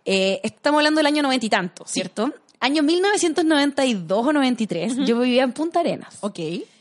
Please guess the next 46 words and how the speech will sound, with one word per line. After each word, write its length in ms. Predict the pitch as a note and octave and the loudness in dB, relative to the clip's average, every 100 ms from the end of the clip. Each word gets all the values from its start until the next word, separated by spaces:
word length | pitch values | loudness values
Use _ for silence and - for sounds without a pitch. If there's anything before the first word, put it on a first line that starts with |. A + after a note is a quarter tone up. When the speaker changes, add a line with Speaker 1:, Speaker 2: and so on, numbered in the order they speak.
| _ | _
Speaker 1:
Y, 140 | G#3+ C4 | -2 0
em, 180 | D#4 E4 | -2 -4
y 360 | B3+ C4 C4+ D4+ | -2 2 2 0
Felipe 340 | - G#3+ A3 B3+ | 0 0 0 2
Camiroaga 640 | C4+ B3+ G3+ F#3+ A3 A#3+ | 2 4 2 4 0 -2
fue 220 | - A#3+ | -2 -2
a 20 | B3+ | 0
Punta 240 | C4+ C4 | 0 0
Arenas, 420 | G3+ C3 E3+ - | -4 -4 -10 -12
Speaker 2:
¿A 20 | - | -12
hacer 120 | - | -6
Speaker 1:
como 160 | F#3 - | -4 -2
al 120 | F#3+ | -2
Speaker 2:
qué? 80 | F#3+ | -2
Speaker 1:
gimnasio 420 | F#3 F#3 G3+ A3+ | -2 0 0 0
municipal, 540 | B3 B3 - A3 D#3 D#3 | 0 0 0 -4 -4 -2
a 60 | G#3 | 0
animar 260 | A#3+ C#4 G#4+ | 2 2 2
una 280 | C5 B4 F#4+ | 0 0 2
weá, 200 | G3+ F3 | 2 0
no 80 | |
sé 200 | E3+ C4 | -2 -4
qué. 120 | B3 - - - - A3 - | -4 -10 -14 -18 -18 -16 -6
Y 100 | C4+ | -2
mi 160 | E4+ F4+ | 0 2
hermana 640 | F4 E4+ G4 D4 A#3 - | 2 4 2 4 4 2
<laughs> 100 | G4 | 0
tenía 260 | B3 B3+ C#4+ | 0 2 0
entradas 680 | C4 B3+ C4 F3+ - - _ | 0 2 2 0 -4 -14 _
para 140 | F#3+ F#3+ | 0 2
ir 100 | G3+ | 0
a 40 | |
Felipe, 380 | G#3+ G3 F#3+ - | -2 -2 -2 -2
ir 120 | G#3 G#3 | -2 -2
a 20 | |
Felipe 280 | A3 G#3 G3+ | -2 -2 0
Camiroaga, 360 | G3 E3+ E3 - | 0 0 -2 -6
y 80 | G3 | -2
se 100 | A3 | -2
Speaker 2:
Espera, 120 | G3+ | 0
Speaker 1:
enfermó. 500 | G3+ F3 F3+ G3 D3+ - | -2 -2 -2 -4 -4 -10
Speaker 2:
espérate, 420 | A3+ F#3 F3+ - _ _ _ | -10 -10 -10 -18 _ _ _
si 220 | - G#3+ | -14 -12
tú 140 | B3 | -8
tenías 420 | D4 D4+ D4 D#4 | -6 -4 -4 -4
ahí 180 | D#4 F4+ | -4 -6